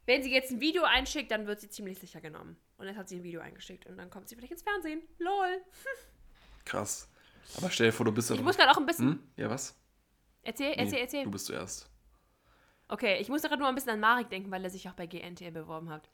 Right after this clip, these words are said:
Speaker 2: Ja, bei G N T M ist noch was anderes. Also da kannst du doch gar nicht so zum Deppen gemacht werden, weil entweder du passt da rein oder du passt nicht rein.
Speaker 1: Na ja.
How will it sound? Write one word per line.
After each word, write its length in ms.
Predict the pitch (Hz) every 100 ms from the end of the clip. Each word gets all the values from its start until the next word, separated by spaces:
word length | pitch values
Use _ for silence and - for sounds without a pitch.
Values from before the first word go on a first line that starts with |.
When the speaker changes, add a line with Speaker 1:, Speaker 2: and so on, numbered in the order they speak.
| _ -
Speaker 2:
Ja, 120 | -
bei 80 | 104
G 140 | -
N 80 | 104
T 80 | 101
M 100 | 104
ist 80 | 107
noch 60 |
was 100 | 104
anderes. 640 | 110 117 101 101 95 - _ _ _ _ _ _ - _ -
Also 200 | 107 104
da 100 | 107
kannst 300 | - 113 -
du 60 | 110
doch 80 |
gar 100 | -
nicht 140 | 107 104
so 100 | 107
zum 180 | 107 104
Deppen 200 | 107 110
gemacht 320 | 104 113 -
werden, 260 | 98 101 95
weil 120 | 95
entweder 220 | 98 95
du 60 | 95
passt 280 | - 98 101
da 40 |
rein 180 | 95 110
oder 120 | 104
du 60 | 107
passt 160 | 104
nicht 220 | 113 113 85
rein. 260 | 92 98 - _ _ _ _ _ _ _ -
Speaker 1:
Na 380 | 190 208 208 196
ja. 500 | 190 175 170 156